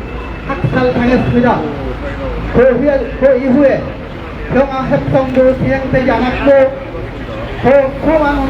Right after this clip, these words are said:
사건들이 발생했습니다. 이를 따라서, 이 과정을 따라서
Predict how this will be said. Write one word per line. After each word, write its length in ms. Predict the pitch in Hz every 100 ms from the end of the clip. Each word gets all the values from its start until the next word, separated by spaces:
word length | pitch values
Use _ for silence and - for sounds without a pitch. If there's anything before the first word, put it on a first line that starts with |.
| 269
사건들이 600 | 294 311 294 269 254 247 247
발생했습니다. 960 | 240 247 262 247 - 285 - - - - - - - - - - - - 339 - - - - 196
이를 300 | 214 254 262 -
따라서, 500 | 277 269 - 254 - - - - - - - - - - - - - - - - - - 143 - - - - - -
이 100 | 202 233
과정을 460 | 247 262 254 254
따라서 540 | 262 254 254 269 269